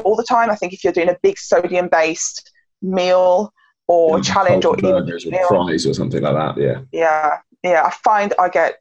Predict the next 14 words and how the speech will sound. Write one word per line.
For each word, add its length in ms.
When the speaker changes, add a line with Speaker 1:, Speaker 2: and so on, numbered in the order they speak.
Speaker 1:
like, 280
super 580
thirsty 460
after 300
even 220
just 160
having 420
a 160
cheat 300
meal, 340
just 180
a 180
very 340
standard, 600